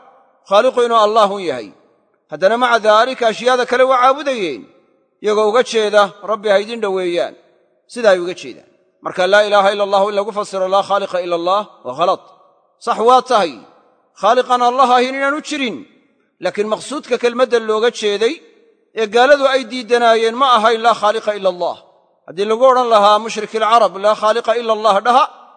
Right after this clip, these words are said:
dee may diideen. Waayo marnaba may sheegin, "Khaaliq kale aan Allah ahayn." Laakiin rasuullada iyo ummaduhu maxay isku haysteen oo isku khilaafsanaayeen? Waa mawduucul cibaada. Allah oo keliya ha la caabudo. Markaasay gaaladina waxay lahaayeen,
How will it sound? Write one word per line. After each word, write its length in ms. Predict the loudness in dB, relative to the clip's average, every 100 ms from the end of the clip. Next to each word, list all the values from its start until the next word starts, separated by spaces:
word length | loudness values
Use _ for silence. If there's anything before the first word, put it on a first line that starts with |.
| _ _ _ -2
dee 80 |
may 180 | 0 0
diideen. 400 | 0 -2 0 0 -2 -18 _ _ _ _ -6
Waayo 180 | -2 0
marnaba 380 | 2 2 0 0
may 160 | -2 -4
sheegin, 360 | -4 -6 -6
"Khaaliq 300 | 0 0 0
kale 160 | 0 0
aan 100 | 0
Allah 300 | -2 -2 -2 -2
ahayn." 260 | -4 -10 -18 _ _ _ _ _
Laakiin 260 | -6 -2 0
rasuullada 480 | 0 0 2 2 2
iyo 120 | 0
ummaduhu 300 | 0 -2 -2
maxay 200 | -2 -2
isku 160 | -2 2
haysteen 460 | 2 2 0 0 0
oo 60 |
isku 160 | -4 -6
khilaafsanaayeen? 760 | 0 0 0 0 0 0 -6 -12 _ _ _ _ _ -6
Waa 80 |
mawduucul 420 | -4 -2 -2 -4 -4
cibaada. 440 | 0 2 2 -2 -10 _ _ _ _ _ -4
Allah 200 | 0 4
oo 100 | 2
keliya 300 | 2 -2 2
ha 60 | 2
la 120 | 4
caabudo. 380 | 4 2 0 -12 -16 -20 _ _ _ _
Markaasay 400 | -8 -6 -4 -4
gaaladina 420 | 2 2 2 0 0
waxay 240 | 0 0
lahaayeen, 520 | 0 2 2 2 0